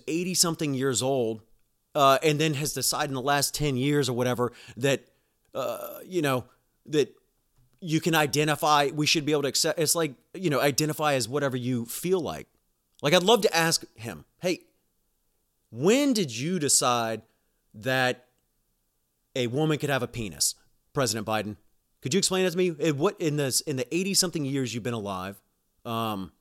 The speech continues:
when did you decide that women can have penis, panesia,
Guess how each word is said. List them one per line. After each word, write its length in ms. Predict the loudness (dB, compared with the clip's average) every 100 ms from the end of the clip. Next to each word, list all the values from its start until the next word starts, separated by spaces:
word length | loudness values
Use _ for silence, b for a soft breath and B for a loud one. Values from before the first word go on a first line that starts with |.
| _ _ _ _ -10
when 300 | 2 6 6
did 180 | 4 0
you 140 | 0
decide 500 | 2 2 2 -2 -6 -14 _ _ -6
that 200 | -4 -2
women 520 | -2 -2 -2 -4 -8 -14 _ _ _ _ _ _ _ _ _
can 120 | -6 -4
have 220 | -4 -6 _ _ _
penis, 420 | 0 0 -2 -8 -6 0
panesia, 580 | 4 6 4 0 -6